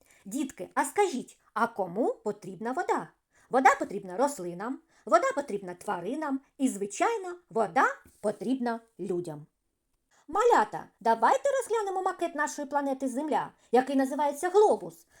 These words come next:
Вода на глобусі позначена синім кольором. Скажіть, чи багато води на нашій планеті?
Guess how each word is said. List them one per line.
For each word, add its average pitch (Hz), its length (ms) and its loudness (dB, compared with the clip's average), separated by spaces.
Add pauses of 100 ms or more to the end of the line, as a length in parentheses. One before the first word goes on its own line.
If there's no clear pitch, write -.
(100)
Вода 180 340 0
на 427 320 2
глобусі 226 360 0
позначена 185 760 -8 (180)
синім 240 580 -4 (100)
кольором. 254 580 4 (180)
Скажіть, - 680 2
чи - 140 0
багато 254 440 2
води 494 280 2
на 339 60 0
нашій 269 220 -2
планеті? 226 580 -6